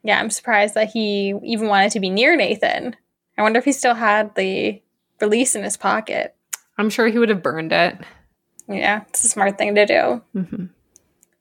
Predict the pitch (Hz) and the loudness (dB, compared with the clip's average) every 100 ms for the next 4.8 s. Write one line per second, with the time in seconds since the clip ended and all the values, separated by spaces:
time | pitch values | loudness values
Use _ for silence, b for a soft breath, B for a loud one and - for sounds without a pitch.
0 | _ _ - - 262 254 240 240 - 269 | _ _ -2 2 4 4 2 0 0 2
1 | 302 339 349 370 339 - - 294 294 285 | 4 2 4 2 0 -4 0 4 4 4
2 | 285 294 294 B B B _ _ _ - | 4 2 -2 B B B _ _ _ -4
3 | 330 233 208 240 339 349 508 494 415 392 | 0 2 0 0 0 2 0 0 2 4
4 | 370 339 294 277 - 185 - | 4 2 2 2 2 0 -2